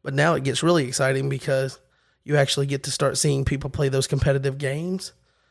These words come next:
and actually trying to win with these new decks instead of this just being an idea I'm working on.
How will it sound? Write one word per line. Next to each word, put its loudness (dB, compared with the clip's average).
and -2
actually 2
trying 0
to -4
win -2
with -2
these -4
new -2
decks -4
instead 0
of -4
this 0
just -6
being 2
an 2
idea 0
I'm 0
working 0
on. -4